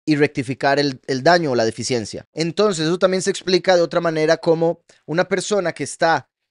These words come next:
más cerca de la rectificación, más cerca de la perfección, es, por ejemplo, como una mandarina. Ustedes han visto que las mandarinas son muy fáciles de pelar. El,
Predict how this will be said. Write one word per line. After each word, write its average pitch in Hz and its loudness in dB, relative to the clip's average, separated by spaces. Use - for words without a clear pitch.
más 160 0
cerca 175 0
de 135 0
la 131 2
rectificación, 139 -2
más 139 -4
cerca 175 0
de 151 4
la 139 0
perfección, 151 -4
es, 165 2
por 180 2
ejemplo, 170 -2
como 156 -4
una 160 -2
mandarina. 170 0
Ustedes 147 0
han 170 2
visto 175 0
que 185 -2
las 170 4
mandarinas 175 4
son 156 -2
muy 175 0
fáciles 180 2
de 156 0
pelar. 160 4
El, 139 0